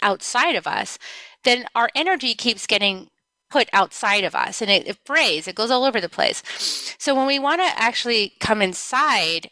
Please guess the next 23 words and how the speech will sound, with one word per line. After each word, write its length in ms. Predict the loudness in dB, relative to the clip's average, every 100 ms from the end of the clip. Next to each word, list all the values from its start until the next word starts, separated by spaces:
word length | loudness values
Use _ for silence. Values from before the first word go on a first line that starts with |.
| -4
we're 160 | -2
putting 340 | -2 -2 0 2
the 100 | 0
focus 360 | 0 0 -2
inside, 520 | -4 -4 -2 2 2 0
and 260 | -6 -4
now 440 | 0 2 2 0 -6 _ _ -2
noticing 480 | 0 2 0 -2
your 140 | 0 -2
toes, 480 | 2 2 2 0 -2
noticing 400 | -2 -2 0 0
your 140 | 0
knees, 440 | 0 2 2 0
noticing 380 | -2 -4 0 0
your 140 | 0 0
heart, 360 | 0 2 0
noticing 380 | -4 -6 -4 -4
your 140 | -4
body, 400 | -2 0 0 -2
like, 180 | -2 -2
how's 300 | 2 2 2
your 80 | -4
stomach? 500 | -2 2 2 0